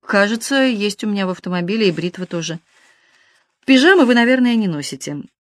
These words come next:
Так что нет проблем". "Да", он помолчал, "если позволите, мне надо сделать еще один звонок". "Ну, конечно, нужно всех успокоить". Очевидно, хочет позвонить домой,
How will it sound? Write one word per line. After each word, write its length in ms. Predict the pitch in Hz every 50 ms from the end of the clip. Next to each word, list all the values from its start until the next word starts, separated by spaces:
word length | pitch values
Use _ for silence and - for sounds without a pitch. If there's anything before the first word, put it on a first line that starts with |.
| _ _ _
Так 180 | - 330 370 -
что 300 | - - - - 320 320
нет 260 | 294 240 269 302 -
проблем". 500 | - 233 220 190 185 180 175 180 180 185 - _ _ _ _ _ _ _ _ _ _ _ _ _ _ _ _ _ _ _ -
"Да", 720 | 185 180 180 175 165 160 160 156 156 196 202 185 175 165
он 100 | 165 160
помолчал, 640 | 156 - 165 175 175 180 175 - 190 175 165 165 - - - - _ _ _ -
"если 260 | 185 208 - - 208
позволите, 500 | 208 214 214 226 269 277 233 - - 180
мне 160 | 175 180 185
надо 180 | 190 185 180 185
сделать 400 | 170 180 214 214 202 190 - -
еще 440 | 185 190 190 185 - - 220 220
один 260 | 196 170 160 170 170 165
звонок". 480 | 160 156 151 143 135 131 - - _ _ _ _ _ _ _ _ -
"Ну, 60 | -
конечно, 520 | - 165 160 165 202 247 - - 196 151 - _ _ _ _ _
нужно 260 | 185 190 180 180 196 185
всех 240 | - - 190 -
успокоить". 680 | 220 - - - 269 269 - 233 202 180 170 165 - - _ _ _ _ _ _ _ _ _ _ _ _ _ _ _ _ _ _ _ _
Очевидно, 460 | - 151 - - 180 165 165 151 160 160
хочет 320 | - 180 170 - 170 170
позвонить 440 | - 170 165 165 170 175 165 156 151
домой, 460 | 160 180 180 180 165 156 147 143